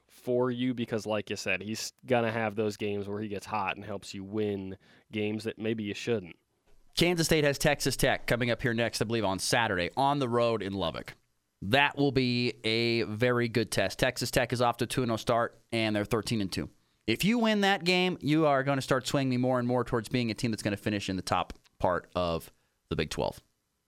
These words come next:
Speaker 2: That's, that's gonna be, I'll just say it right early on, it's a big-time swing game for me. So, anyway, eighty-one sixty-seven, Wildcats win convincingly in Morgantown. And like I said, good win for them because that was a place they'd really struggled. Only fourth time they've won there,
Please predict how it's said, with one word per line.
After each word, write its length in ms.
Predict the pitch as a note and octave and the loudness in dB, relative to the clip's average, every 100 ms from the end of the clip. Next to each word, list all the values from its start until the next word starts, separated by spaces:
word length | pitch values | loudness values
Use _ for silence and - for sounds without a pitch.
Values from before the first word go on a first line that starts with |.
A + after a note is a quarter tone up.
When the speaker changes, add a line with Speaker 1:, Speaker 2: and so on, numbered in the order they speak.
| _ _ _ _ _ _ | _ _ _ _ _ _
Speaker 2:
That's, 200 | F2+ - | 0 0
that's 200 | - F#2 | -2 0
gonna 160 | - G2+ | 0 -2
be, 300 | F2+ F2 - _ - | 0 -2 -4 _ -2
I'll 300 | E2+ F2+ G#2 | 2 2 2
just 220 | G#2 F#2+ | -2 -2
say 80 | F#2 | 0
it 40 | |
right 140 | F2 G2+ | 0 0
early 240 | B2+ C3 | 0 2
on, 240 | B2+ C3 A#2+ | 2 0 -2
it's 140 | - | -4
a 60 | F#2+ | -2
big-time 400 | A2 G2+ F#2+ F#2 | -2 -2 -4 -4
swing 240 | D2+ D2+ | -8 -8
game 180 | A1+ A1+ | -8 -10
for 120 | G#1+ | -10
me. 140 | G#1+ - - - _ _ _ _ - | -12 -14 -20 -20 _ _ _ _ -4
So, 240 | - G#1 - | -4 -4 -6
anyway, 220 | B2 E2+ - | -2 -2 0
eighty-one 380 | G3 A#3 F#3+ E3+ | 2 4 2 2
sixty-seven, 560 | F3+ D3 C3+ D3+ C#3+ | 0 0 2 2 4
Wildcats 480 | C3+ C#3 C#3 C#3 A#2+ | 2 2 2 0 2
win 140 | C#3 B2+ | 0 0
convincingly 420 | A#2 C3+ - B2 | -2 -2 0 0
in 60 | |
Morgantown. 480 | A#2 B2 A#2 C3 A#2+ | 2 0 0 0 0
And 60 | A#2 | 2
like 140 | B2 | 0
I 40 | - | 0
said, 220 | A#2 - - | 0 -2 0
good 140 | F3 | 2
win 160 | E3 E3 | 4 2
for 100 | D#3+ | 2
them 140 | D#3 | 2
because 320 | C#3+ C3 C3 B2 | 2 2 2 4
that 100 | B2+ | 2
was 100 | A#2 | 0
a 40 | |
place 260 | - B2+ B2 | 0 0 2
they'd 160 | G#2+ | 0
really 220 | A2 G#2+ | 2 0
struggled. 420 | G2 - D2+ C#2 - | 0 0 0 -2 -4
Only 260 | A2+ A2+ | -2 -2
fourth 340 | G#2 B2 B2 - | -2 0 0 2
time 180 | B2 A#2 | 0 2
they've 180 | G2 | 0
won 280 | F#2+ G#2+ G#2 | 0 0 0
there, 320 | G2 F#2 E2+ | 2 2 0